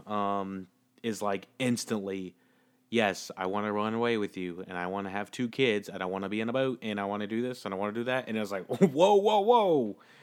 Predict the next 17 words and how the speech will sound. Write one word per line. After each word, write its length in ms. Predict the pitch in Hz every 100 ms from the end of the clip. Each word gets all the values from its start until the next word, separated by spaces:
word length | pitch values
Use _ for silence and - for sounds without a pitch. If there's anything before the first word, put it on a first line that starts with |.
| - - - -
Like, 260 | 104 98 -
immediately 680 | 123 117 123 135 131 110 107
just 260 | 101 110 -
wants 220 | 117 107
<laughs> 80 | -
to 100 | 143
just, 260 | 131 110
like, 260 | 101 92 92 _ - -
skirt 460 | - - - 135 120
off. 360 | 110 101 98 101
It's 140 | 95
like, 260 | 98 92 -
"Damn, 540 | 113 202 156 104 98
can 160 | 113 135
you 180 | 170
calm 420 | 160 131 147 156
the 100 | 139